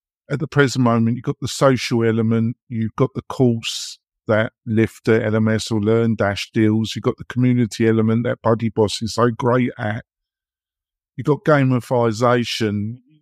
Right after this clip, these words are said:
'cause you've got these different styles of learning.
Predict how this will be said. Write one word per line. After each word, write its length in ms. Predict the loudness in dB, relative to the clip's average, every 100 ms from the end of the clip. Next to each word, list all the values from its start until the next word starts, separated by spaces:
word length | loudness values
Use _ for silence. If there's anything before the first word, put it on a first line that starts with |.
| _
'cause 120 | -8 -6
you've 100 | 0
got 180 | 0
these 240 | 2 -2 0
different 440 | 0 2 -2 -4
styles 680 | -6 -2 2 4 2 0 -4
of 160 | -8 -2
learning. 640 | 0 0 -2 -4 -6 -8